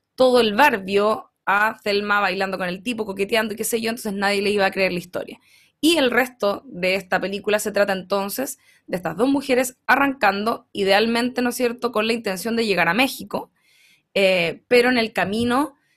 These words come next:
eh, entre aventuras que a veces son muy entretenidas y cosas que se les salen, ¿no es cierto?,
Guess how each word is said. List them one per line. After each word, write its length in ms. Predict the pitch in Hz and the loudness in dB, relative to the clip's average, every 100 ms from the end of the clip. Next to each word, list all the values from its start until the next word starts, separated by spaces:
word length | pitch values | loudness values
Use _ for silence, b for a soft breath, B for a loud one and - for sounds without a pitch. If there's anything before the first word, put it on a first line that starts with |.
| _ _ _ | _ _ _
eh, 440 | 196 180 170 - - | -2 0 0 -4 -6
entre 420 | 214 - 220 214 | -6 -2 2 4
aventuras 840 | 208 208 214 202 254 240 240 269 - | 4 2 0 -4 -2 0 0 -2 -4
que 200 | 233 220 | -2 -2
a 220 | 208 202 | 0 0
veces 220 | 202 202 | 0 -4
son 160 | 226 220 | -6 -6
muy 140 | 220 | -6
entretenidas 840 | 220 208 196 196 214 214 233 254 - | -8 -8 -8 -6 -4 0 0 -2 -8
y 480 | 220 220 233 - _ | -6 -4 -4 -8 _
cosas 280 | 214 226 220 | -6 -6 -8
que 100 | 196 | -4
se 100 | 185 | -4
les 140 | 180 | -2
salen, 260 | 214 202 202 | 0 0 -2
¿no 60 | |
es 60 | 196 | -6
cierto?, 240 | 214 - | -8 -10